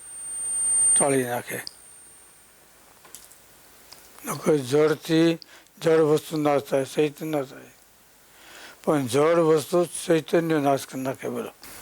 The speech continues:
આ સભા ધર્મશાળામાં બેહી અમને આકાશને ટેકો આપી દે એવા સંતો પણ થઈ ગયા છે.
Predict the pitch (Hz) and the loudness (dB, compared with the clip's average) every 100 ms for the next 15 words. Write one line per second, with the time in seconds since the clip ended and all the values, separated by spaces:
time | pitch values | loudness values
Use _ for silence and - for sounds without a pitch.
0 | - 165 151 - 151 139 139 131 131 - | -2 2 2 0 0 2 0 -2 -8 -20
1 | - _ _ - 151 151 135 147 143 139 | -20 _ _ -4 0 2 2 0 2 0
2 | 131 139 135 147 160 165 - _ - - | 2 4 4 4 4 2 -4 _ -20 -20
3 | - _ 180 147 147 151 156 160 151 151 | -20 _ -2 0 0 0 0 0 -2 -4
4 | - - 147 143 151 147 131 160 156 160 | -8 -2 0 0 2 0 0 0 0 0
5 | 151 _ _ - _ _ _ _ - - | -4 _ _ -20 _ _ _ _ -4 0
6 | 156 175 156 147 147 143 147 151 175 151 | 2 2 2 2 2 4 4 2 0 2
7 | 147 139 160 143 127 147 131 160 175 - | 2 0 -4 -2 0 0 0 -2 -2 -8
8 | _ - _ - 131 131 - - 139 - | _ -20 _ -10 -8 -8 -10 -10 -14 -18